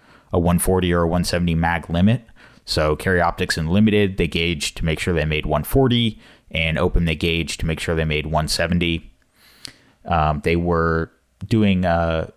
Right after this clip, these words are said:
they, they had the overlays to kinda check belt distance. Um, I, that one's,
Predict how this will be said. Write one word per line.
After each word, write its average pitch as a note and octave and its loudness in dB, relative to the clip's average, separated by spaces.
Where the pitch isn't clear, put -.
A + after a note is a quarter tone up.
they, F#2 -2
they E2 -4
had G2 0
the D#2 2
overlays F#2+ 2
to - -6
kinda E2 0
check - -4
belt F2 2
distance. - -2
Um, D2 -4
I, D#2+ -4
that G2 0
one's, D#2+ -2